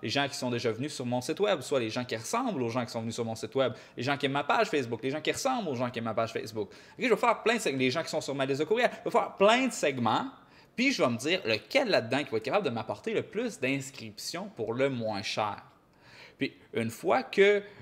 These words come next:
euh, que, que, que je fais, que je teste tous ces, tous ces segments-là, je vais également faire autre chose. Je vais créer plusieurs messages. Je vais faire trois, quatre, cinq publicités différentes qui n'ont rien à voir les unes avec les autres. Puis je vais m'intéresser à savoir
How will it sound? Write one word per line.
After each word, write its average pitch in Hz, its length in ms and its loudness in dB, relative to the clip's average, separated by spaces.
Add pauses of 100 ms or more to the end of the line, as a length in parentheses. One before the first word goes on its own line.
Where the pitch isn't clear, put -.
(100)
euh, 98 640 4 (160)
que, - 80 -6
que, 107 140 -4
que 101 160 -4
je 98 160 -10
fais, 151 260 2
que - 160 -4
je - 100 -4
teste - 280 2
tous 131 80 0
ces, 107 200 -6 (220)
tous 147 140 -4
ces 110 100 -4
segments-là, 107 680 -2
je - 80 -10
vais - 140 -6
également 190 380 4
faire 101 220 0
autre 87 140 -4
chose. 190 340 -2 (200)
Je 117 140 -2
vais 107 80 2
créer 165 400 -2
plusieurs 131 480 2
messages. 98 400 -2
Je 113 60 -2
vais 110 80 -6
faire 165 240 0
trois, 151 420 0
quatre, 143 280 -2 (200)
cinq 190 380 -2
publicités 113 420 -6
différentes 95 460 -6 (320)
qui - 100 2
n'ont 262 200 4
rien 208 340 2
à 185 80 6
voir 139 300 2
les 107 200 -4
unes 104 80 -6
avec 95 240 -8
les 95 180 -8
autres. - 280 -4 (340)
Puis 269 220 0
je 156 60 -2
vais 139 80 4
m'intéresser 107 440 -2
à - 60 2
savoir 123 400 0